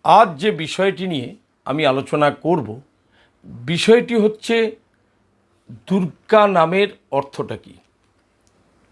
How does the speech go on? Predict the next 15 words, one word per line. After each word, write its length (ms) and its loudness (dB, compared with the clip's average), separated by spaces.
এবং 480 4
বলতে 280 4
পারেন 280 4
দুর্গা 380 0
নামের 380 2
মাহাত্ম্যটা 720 -4
কী। 180 -20
দুর্গা 380 4
নামের 280 4
অর্থটাও 560 4
বলবো, 360 -2
দুর্গা 440 0
নামের 300 2
মাহাত্ম্যটাও 840 -2
বলবো। 440 -12